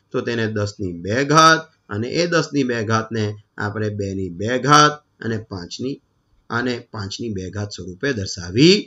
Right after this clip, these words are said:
શકીએ છીએ. એનો જ આપણે અહીં ઉપયોગ કરી રહ્યા છીએ. આપણે અહીં પાંચ ની પાંચ ઘાત આપી છે. જો એને મેં બે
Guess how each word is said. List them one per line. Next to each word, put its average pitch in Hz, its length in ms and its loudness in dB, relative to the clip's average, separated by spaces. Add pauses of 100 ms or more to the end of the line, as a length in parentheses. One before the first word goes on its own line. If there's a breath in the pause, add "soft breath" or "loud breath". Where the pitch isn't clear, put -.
(160)
શકીએ - 400 -12
છીએ. - 200 -16 (560)
એનો 139 320 6
જ 214 40 10
આપણે 196 240 8
અહીં 185 280 8
ઉપયોગ 160 360 4
કરી 170 240 6
રહ્યા 160 400 8
છીએ. 151 180 4 (440)
આપણે 156 320 2
અહીં 190 300 6
પાંચ 147 280 4
ની 135 140 2
પાંચ 127 440 0
ઘાત 160 240 6
આપી 151 300 2
છે. 143 180 4 (440)
જો 135 220 6 (180)
એને 156 300 4
મેં 151 280 4
બે 123 120 4